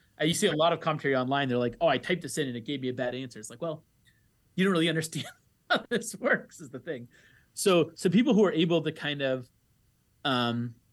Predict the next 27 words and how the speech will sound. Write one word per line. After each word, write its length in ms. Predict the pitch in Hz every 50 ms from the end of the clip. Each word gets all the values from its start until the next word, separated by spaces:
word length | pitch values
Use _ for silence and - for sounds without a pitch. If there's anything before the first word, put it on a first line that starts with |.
| _ _ _ -
think 240 | 190 190 180 -
in 80 | 208 180
a 60 | 156
way 240 | 139 139 139 147 160
that's 160 | 160 160 156
congruent 500 | - - 139 131 113 120 127 139 175 180
with 120 | 190 185 -
these 160 | 202 175 151
models 440 | 160 160 185 226 285 285 202 - 165
will 120 | 156 139
find 200 | 120 139 131 131
their 200 | 127 123 123 123 - -
productivity 420 | - 123 117 117 - 123 123 123
goes 160 | 117 117 110
up 120 | 120 120 -
quite 140 | - 117
a 20 | 113
bit. 220 | 113 139 - - _ _ _ _ _ _ _ _ _ -
And 100 | 190 196
then 120 | 247 311
there's 240 | 339 320 233 - -
certain 260 | - 220 233 220 190
tasks 320 | - - 170 175 185 - -
that 80 | 160
are 60 | 139
very 260 | 131 123 139 147 156 147
hard. 360 | 117 123 147 147 139 143